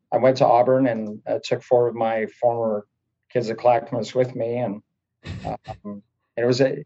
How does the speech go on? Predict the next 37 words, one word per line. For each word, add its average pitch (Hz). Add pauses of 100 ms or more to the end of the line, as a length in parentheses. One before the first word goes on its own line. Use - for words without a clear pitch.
(180)
I 143
was 139
twenty-seven, 143
and, 123 (380)
you 135
know, 120
in 139
looking 151
back 123
on 113
it, 113 (160)
it 123
was 113
just, 117
I 127
was 120
just 117 (240)
extremely 120
lucky. 110 (680)
And 107
then, 110
you -
know, 110
to 120
end 120
up 113
with 110
Mel 113
Rosen 110
was 95
just, - (600)
you 110
know, 104
icing 110
on 104
the 95
cake. 98